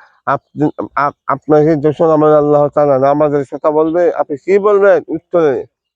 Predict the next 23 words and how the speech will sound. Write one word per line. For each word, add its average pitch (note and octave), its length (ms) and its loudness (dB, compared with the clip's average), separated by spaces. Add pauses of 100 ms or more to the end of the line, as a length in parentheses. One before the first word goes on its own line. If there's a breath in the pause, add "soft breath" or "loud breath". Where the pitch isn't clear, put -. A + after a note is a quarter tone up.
যে, A#2 60 -2
"আমি B2+ 160 0
নামাজ E3 560 0 (360)
পড়ি C#3 220 0
নাই।" G#2+ 240 -2 (340)
এতে F#3 300 0 (520)
প্রকৃত E3 300 -4
মুসলমান D#3+ 580 2
হতে C3+ 260 0
হবে, C3+ 240 0
নামদারি C#3 460 2
মুসলমান D3 600 0
থেকে E3+ 540 0 (380)
বঞ্চিত C3+ 500 -4
হতে B2+ 300 -4
হবে। A#2 400 -2 (400 soft breath)
যারা C3 220 2
বেনামাজি, C#3+ 800 0 (440)
বেঈমানদার, C#3+ 680 0
বলদ, C3+ 440 0
শয়তান C#3 400 -2
মানুষটা C3+ 300 0
মুসলমান, D#3 760 0